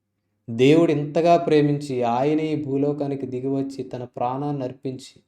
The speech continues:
రక్తాన్ని సిలువలో కార్చి, ఈ మట్టి శరీరానికి మహిమ శ-, మహిమ శరీరాన్ని ఆపాదించి, ఈ మహిమ శరీరాన్ని తీసుకుని వెళ్ళి ఆయన సింహాసనం దగ్గర కూర్చోబెట్టుకోవడం అంటే,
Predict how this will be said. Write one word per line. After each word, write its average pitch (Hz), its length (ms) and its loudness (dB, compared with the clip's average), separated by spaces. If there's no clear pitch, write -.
రక్తాన్ని 139 460 -4
సిలువలో 127 460 -6
కార్చి, 117 520 -12
ఈ 117 60 -4
మట్టి 147 460 4
శరీరానికి 175 920 4
మహిమ 139 520 0
శ-, 147 360 0
మహిమ 151 280 -4
శరీరాన్ని 139 760 -2
ఆపాదించి, 123 640 -4
ఈ 113 120 -2
మహిమ 135 440 0
శరీరాన్ని 160 680 2
తీసుకుని 143 420 -2
వెళ్ళి 127 220 -4
ఆయన 123 240 -4
సింహాసనం 131 580 -8
దగ్గర 127 180 -6
కూర్చోబెట్టుకోవడం 117 840 -12
అంటే, 110 440 -14